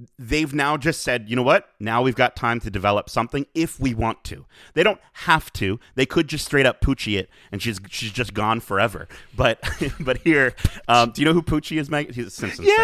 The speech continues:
Speaker 1: thing. Yeah.
Speaker 2: Simpsons, right? Yeah, yeah, yeah.
Speaker 1: <laughs> Um, but yes, I think, uh, I think that's, I think she's gonna get recast. Now,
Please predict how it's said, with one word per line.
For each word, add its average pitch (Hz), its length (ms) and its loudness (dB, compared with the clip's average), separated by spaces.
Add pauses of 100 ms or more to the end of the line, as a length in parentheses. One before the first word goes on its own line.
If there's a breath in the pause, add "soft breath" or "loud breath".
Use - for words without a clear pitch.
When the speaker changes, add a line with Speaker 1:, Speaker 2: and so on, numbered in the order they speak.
(160)
Speaker 1:
thing. 403 80 6
Yeah. 381 100 2
Speaker 2:
Simpsons, 349 380 0
right? 226 180 2
Yeah, 135 280 0
yeah, 139 340 0 (200)
yeah. 135 360 8
Speaker 1:
<laughs> - 20 -
Um, 123 240 -2 (220 soft breath)
but 131 160 -2
yes, 117 320 2
I 120 80 2
think, 127 420 -2
uh, 113 260 4
I 113 120 0
think 120 300 -4
that's, - 420 -2
I 113 80 -2
think 120 160 -4
she's 107 160 -8
gonna 107 120 -4
get 90 120 -8
recast. 90 360 -10
Now, 151 220 0